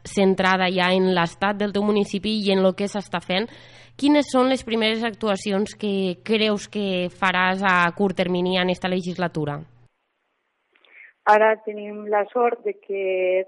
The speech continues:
Speaker 2: com lo mandat continua en la mateixa persona al front, no?, que sóc jo, ara mateix ja estem, eh, firmant lo contracte per a la creació de, d'un gimnasio aquí al municipi, algo que era molt demandat, que vam deixar ja la legislatura passada,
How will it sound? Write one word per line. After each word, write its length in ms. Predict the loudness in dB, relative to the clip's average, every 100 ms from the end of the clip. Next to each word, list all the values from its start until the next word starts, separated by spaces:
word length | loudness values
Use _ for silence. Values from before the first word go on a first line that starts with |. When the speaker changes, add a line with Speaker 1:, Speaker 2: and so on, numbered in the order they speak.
| -2
Speaker 2:
com 560 | -2 -2 -10 -12 -14 -16 -20 -20 _
lo 120 | -4 -2
mandat 380 | -2 2 2 0
continua 580 | -10 -10 -12 -8 -4 -4
en 80 |
la 80 | -4
mateixa 500 | -6 -4 -6 -4 -4 -2
persona 340 | -4 -2 -2
al 80 | -2 -2
front, 320 | -4 -4 -6
no?, 100 | -6
que 100 | -6 -6 -4
sóc 180 | -6 _
jo, 220 | 0 0 -4 -20 -20 -20 _
ara 220 | 0 2
mateix 480 | 0 -2 -2 -2 -2
ja 160 | 2 2
estem, 460 | 0 -6 -6 -6 -10
eh, 320 | -12 -12 -12 -10
firmant 320 | -8 -2 -2
lo 80 | -2
contracte 480 | -4 -6 2 2 2 -2
per 80 | 0
a 80 |
la 140 | 0 -2
creació 480 | 0 0 0 -4 -2
de, 260 | -2 -2 -4
d'un 180 | -6 -6
gimnasio 560 | -12 -8 -6 -6 0 0
aquí 280 | 0 -2 -2
al 140 | -2
municipi, 600 | -4 -12 -14 -16 -12 -12 -12 _ _ -20 _
algo 380 | 2 4 4 2
que 140 | 2 0
era 100 | 0
molt 260 | -2 -6 -6
demandat, 560 | -6 -6 -2 2 2 -2 -8
que 360 | -4 -2 -2 0
vam 240 | -2 -2
deixar 380 | -12 -10 -4 -2
ja 200 | 0 0
la 120 | 0 0
legislatura 720 | -2 -4 -4 -4 -4 -2 0
passada, 580 | 0 -4 -4 -2 -4